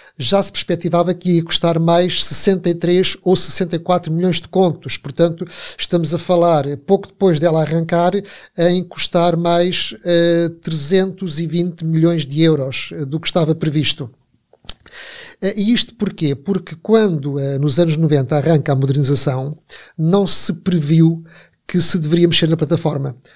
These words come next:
Julgava-se que bastava substituir, eh, o balastro e os carris e não se, não, não, não se, não se fez a previsão de que era necessário, de facto, sobretudo na, nas zonas mais junto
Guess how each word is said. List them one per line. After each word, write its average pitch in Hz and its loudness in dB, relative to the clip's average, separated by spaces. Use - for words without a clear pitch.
Julgava-se 143 -2
que - -16
bastava 151 -2
substituir, 156 2
eh, 139 -4
o 135 -2
balastro 147 0
e 127 -4
os 131 -2
carris 156 2
e 165 2
não 165 4
se, - -4
não, 147 2
não, 139 0
não 135 0
se, - -6
não 139 2
se - 0
fez 147 2
a 143 2
previsão 147 -2
de 160 -4
que - -2
era 156 2
necessário, 151 0
de - -10
facto, 156 -2
sobretudo 202 2
na, 165 6
nas 147 2
zonas 151 2
mais 151 0
junto 143 -2